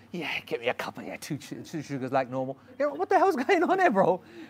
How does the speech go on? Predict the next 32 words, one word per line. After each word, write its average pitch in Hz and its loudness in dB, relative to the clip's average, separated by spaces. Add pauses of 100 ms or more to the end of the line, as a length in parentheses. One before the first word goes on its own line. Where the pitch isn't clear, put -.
(120)
And 208 4
this, 440 8
like, 233 4
this 233 0
cognitive 226 6
dissonance, 160 0
right, 135 0 (460)
is 196 6 (140)
a 151 4
problem. 180 2 (420)
It, 175 -4 (120)
so, - 4 (140)
but 170 6
that's 262 8
him. 160 6 (380)
But 185 8
let's 254 6
now 240 6
be 214 0
mature 196 2
and 175 -4
step 156 2
back. 156 4 (420)
Is 240 2
there 208 6
actually, 180 -4 (1000)
is 269 6
it 339 -2
possible 196 -4
in 170 -4
fiqh - 0 (1400)
to 180 8